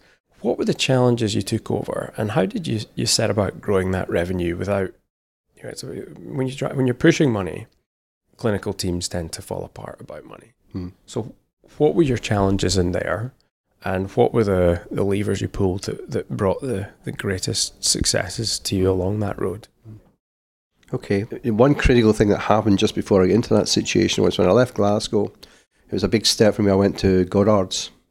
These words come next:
Speaker 1: Yep.
Speaker 2: for a year and a half, and that changed my life.
Speaker 1: Yep.
Speaker 2: Because I was taken right out of my comfort zone.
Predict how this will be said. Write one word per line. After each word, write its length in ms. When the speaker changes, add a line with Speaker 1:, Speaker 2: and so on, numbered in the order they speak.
Speaker 1:
Yep. 180
Speaker 2:
for 640
a 160
year 280
and 120
a 40
half, 260
and 100
that 260
changed 300
my 100
life. 460
Speaker 1:
Yep. 160
Speaker 2:
Because 160
I 20
was 120
taken 400
right 220
out 80
of 60
my 100
comfort 480
zone. 400